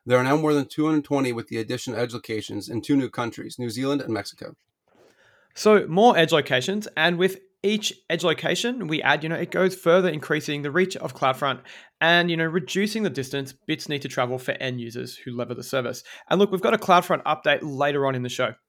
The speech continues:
Speaker 2: Okay, Shai, let's get into the show. There are so many updates. We're gonna have to skim over some,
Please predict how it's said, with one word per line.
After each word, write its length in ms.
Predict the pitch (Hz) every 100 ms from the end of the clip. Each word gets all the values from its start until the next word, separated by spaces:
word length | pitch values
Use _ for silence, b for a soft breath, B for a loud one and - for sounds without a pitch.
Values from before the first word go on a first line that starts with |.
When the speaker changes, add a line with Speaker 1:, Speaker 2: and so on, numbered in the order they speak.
| _ B
Speaker 2:
Okay, 280 | 208 220 214
Shai, 380 | - 156 175 -
let's 280 | - 214 233
get 320 | - 233 - -
into 240 | 202 202
the 80 | 180
show. 240 | - 156
There 160 | 151 185
are 60 | 190
so 360 | - - 190 196
many 160 | 190
updates. 420 | 160 160 147 131
We're 60 | 165
gonna 100 | 180
have 140 | 175
to 60 | 147
skim 280 | - 170 196
over 160 | 214
some, 400 | 214 127 156 196